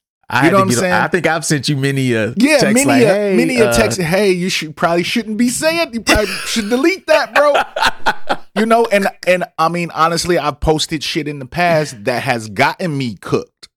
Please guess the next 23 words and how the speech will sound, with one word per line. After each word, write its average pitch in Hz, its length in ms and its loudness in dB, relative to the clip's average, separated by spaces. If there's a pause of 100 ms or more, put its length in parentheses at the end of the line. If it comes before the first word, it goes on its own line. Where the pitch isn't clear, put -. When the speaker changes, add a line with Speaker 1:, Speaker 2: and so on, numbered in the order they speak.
(200)
Speaker 1:
Yes. 131 240 0
Speaker 2:
That 135 120 4
has 120 220 -2
gotten 147 440 0
me 139 200 -2
attacked. - 600 -6 (420)
That 127 140 0
has 131 160 -2
got, 143 420 -2
and 165 260 -4 (280)
rightfully 262 480 2
so 269 360 2
on 220 60 2
some 208 240 -2
real 254 160 0
shit 233 280 -2
because 214 340 0
I 220 80 4
Speaker 1:
Yeah. 208 60 2
Speaker 2:
didn't 180 180 2
stay 127 280 0
on 170 180 -2
topic. 233 420 -4